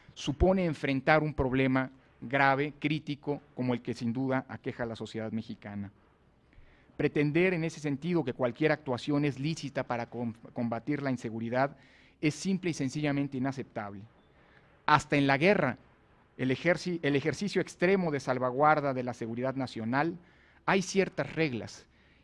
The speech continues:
y esa, que es la expresión más nítida de la violación generalizada de los derechos fundamentales,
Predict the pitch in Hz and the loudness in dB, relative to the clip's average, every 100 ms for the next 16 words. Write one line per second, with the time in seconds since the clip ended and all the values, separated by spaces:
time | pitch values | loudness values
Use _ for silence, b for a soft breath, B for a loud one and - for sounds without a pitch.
0 | b 110 131 202 190 147 131 b b _ | b -8 4 4 4 -2 -4 b b _
1 | 151 165 180 180 - 143 165 165 160 147 | 2 4 4 0 -2 -4 0 2 2 4
2 | 160 170 160 139 127 123 127 123 117 156 | 2 2 2 2 2 0 -2 -4 -2 -2
3 | 160 156 135 123 123 - 147 147 127 117 | -2 0 0 0 -4 2 4 4 2 -2
4 | 127 147 131 117 117 117 113 147 151 160 | -4 -4 -6 -6 -4 -4 -2 0 0 0
5 | - | -8